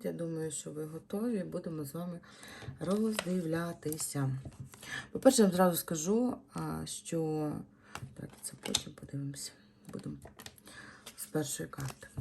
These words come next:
Перша карта — це старший аркан Шут, та нуль.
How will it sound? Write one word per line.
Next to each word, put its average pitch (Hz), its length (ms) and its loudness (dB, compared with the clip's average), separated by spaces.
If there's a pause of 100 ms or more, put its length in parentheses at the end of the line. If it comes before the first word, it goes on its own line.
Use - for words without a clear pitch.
(120)
Перша - 300 2
карта — - 360 -4 (100)
це 170 520 -6 (640)
старший 165 640 0
аркан 190 460 0
Шут, - 440 -6 (280)
та 226 300 -2 (680)
нуль. 139 300 0